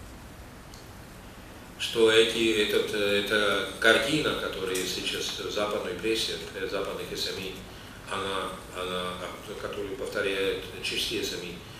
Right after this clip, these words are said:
она не действует, не действует. А интересно было, что уже не действовала эта пропаганда в случае Югославии, когда была война в Югославии,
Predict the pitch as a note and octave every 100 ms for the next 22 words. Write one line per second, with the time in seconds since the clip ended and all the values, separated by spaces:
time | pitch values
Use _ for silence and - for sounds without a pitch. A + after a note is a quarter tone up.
0 | - - G2 G#2 G2+ G2+ G2 F#2 F#2 F2
1 | E2 - - G#2+ A2 G#2 F#2+ - F#2 -
2 | - - - - B2+ C3 C#3+ D#3 D#3 E3
3 | D#3+ D#3 D#3+ D3+ D#3 D3 D3+ D3 D3+ C#3+
4 | C#3 B2+ B2+ C#3+ C#3 C3+ C3+ C3+ C3+ A2+
5 | B2 B2+ A#2+ B2 A#2+ A#2+ A#2+ A#2+ A#2+ A2+
6 | A#2 A2+ A#2 A2+ C3+ B2+ B2 - G2 -
7 | G#2 G#2 G#2+ G#2 G#2 G2+ G#2 G2+ G#2 G2
8 | G2 G#2 A#2 B2 B2 B2